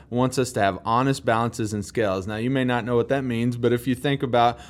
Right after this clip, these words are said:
old time, how they used to barter and trade, well, you would have a, a scale where you measure, uh, "Hey, I'll give you this much of this for this much of that." You can weigh it out, and you find out if,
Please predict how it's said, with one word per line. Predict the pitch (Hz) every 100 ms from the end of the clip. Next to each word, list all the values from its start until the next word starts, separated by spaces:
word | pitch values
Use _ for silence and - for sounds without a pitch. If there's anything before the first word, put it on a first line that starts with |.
| -
old | 135 135 135
time, | 135 131 131
how | 131
they | 117 113
used | 120 117
to | 104
barter | 95 117 123 127
and | 123 123
trade, | - 127 123 127 123 - -
well, | - 123
you | 120
would | 127 127
have | 123 117
a, | 117 135
a | 131 -
scale | - 147 147 131
where | 120
you | 110 110
measure, | 113 127 127 123 120 - - -
uh, | 110
"Hey, | 110 127
I'll | 117
give | 117 123
you | 120
this | 104 135 143
much | 147 139
of | 131 120 120 123
this | 143 147
for | - 110 107
this | 123 139
much | 131 123
of | 110
that." | 113 127 131
You | 113 117
can | 117 107 110
weigh | 113 127 135
it | 117
out, | 117 123 - - - - 120
and | 117
you | 110
find | 123 127 120
out | 117 113
if, | 117 110 -